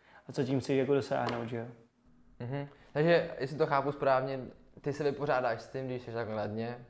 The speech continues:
Speaker 2: můžeme to nazvat na dně nebo na dně.
Speaker 1: Tak, eh, když, kdy každý má filozofickou chvilku, takže když máš filozofickou chvilku, jako proč, se ptáš?
Speaker 2: Jak s-, jak se dostat z toho a do toho, kdy zase jedeš
Speaker 1: Jasně.
Speaker 2: bomby? Jak se z
Speaker 1: Takže
Speaker 2: toho dostat?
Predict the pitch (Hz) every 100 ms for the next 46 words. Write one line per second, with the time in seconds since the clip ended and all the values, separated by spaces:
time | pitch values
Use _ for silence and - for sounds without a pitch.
0 | - 107 117 107 107 104 104 104 101 101
1 | 101 101 95 - - - 113 110 110 104
2 | - _ - 131 143 135 131 147 175 156
3 | 165 170 160 165 151 165 165 160 156 143
4 | 151 147 143 131 131 139 170 165 131 131
5 | 131 147 - 156 147 139 147 - 139 135
6 | 135 127 143 131 123 - 143 185 - -
7 | - - - 156 - 160 190 190 - 143
8 | 143 - 175 202 185 170 - 170 - 147
9 | 147 147 147 135 123 123 131 120 135 127
10 | 127 120 113 - - - 113 117 110 -
11 | 107 - 113 98 110 110 95 98 - 117
12 | 127 165 147 139 - 90